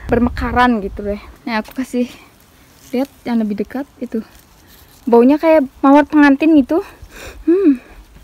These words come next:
itu deh pokoknya. Tuh, dan masih banyak. Eh. Tuh. Dan di bawah udah pada jatuh.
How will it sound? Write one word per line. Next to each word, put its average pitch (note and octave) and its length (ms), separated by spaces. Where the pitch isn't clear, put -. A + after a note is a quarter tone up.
itu - 160
deh C#4 160
pokoknya. A#3 400
Tuh, A#3 240
dan - 240
masih - 240
banyak. F4+ 640
Eh. C#4+ 160
Tuh. A#3 160
Dan C4+ 240
di C#4 80
bawah A3+ 320
udah C4 80
pada B3+ 240
jatuh. - 480